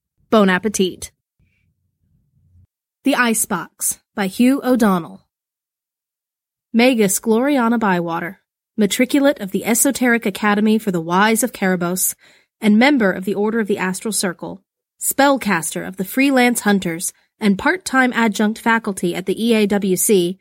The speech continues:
woke up hungover. Cheerful morning sunlight streamed through her window and onto her face. She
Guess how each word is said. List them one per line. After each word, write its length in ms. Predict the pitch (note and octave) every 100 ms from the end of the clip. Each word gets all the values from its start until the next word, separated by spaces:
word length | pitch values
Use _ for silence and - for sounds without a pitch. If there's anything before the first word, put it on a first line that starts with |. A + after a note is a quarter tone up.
| _ _ _ _ _ _
woke 260 | A#3 A#3 A3+
up 140 | G#3
hungover. 680 | - G3+ F#3 - F3+ D#3+ D#3 _ _ _ _ _ _ _ _ _ _ _
Cheerful 480 | - E4+ F4 - A3+
morning 320 | G#3 B3 C4+
sunlight 500 | B3 A#3 G#3 E3+ F3+
streamed 400 | - B3 B3+ C4
through 220 | - B3+ A3+
her 120 | B3
window 440 | G#3+ G3+ F3+ E3
and 100 | E3+
onto 240 | F#3+ G3 F3+
her 160 | F3+
face. 540 | F#3 E3+ E3 - - - _ _ _ _ _
She 380 | - - C4 -